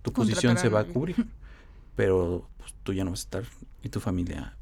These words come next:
Speaker 1: es quien lo va más a lamentar, ¿no? Entonces, ponerte a ti al inicio, ser mucho más asertivo con tu jefe, ser muy claro en las expectativas que tienes y en las expectativas que también tiene la empresa de ti desde el inicio,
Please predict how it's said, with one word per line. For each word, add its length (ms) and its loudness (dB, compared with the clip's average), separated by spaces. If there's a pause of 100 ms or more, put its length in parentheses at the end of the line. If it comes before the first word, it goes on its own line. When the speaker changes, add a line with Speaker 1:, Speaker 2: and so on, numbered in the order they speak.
(100)
Speaker 1:
es 180 -2
quien 140 0
lo 80 -2
va 100 -2
más 380 -6
a 100 -4
lamentar, 480 -2
¿no? 200 -2 (840)
Entonces, 460 0 (360)
ponerte 400 2
a 80 0
ti 160 6
al 120 6
inicio, 380 6
ser 200 4
mucho 240 2
más 160 2
asertivo 680 -2 (220)
con 120 -4
tu 80 -8
jefe, 340 0
ser 180 0
muy 160 4
claro 340 2
en 120 6
las 160 0
expectativas 720 -2
que 120 -4
tienes 460 0 (460)
y 120 4
en 60 6
las 100 4
expectativas 720 -2
que 100 -4
también 320 -2
tiene 240 0
la 60 -2
empresa 340 -4
de 60 -4
ti 160 -6
desde 180 -4
el 100 -2
inicio, 420 0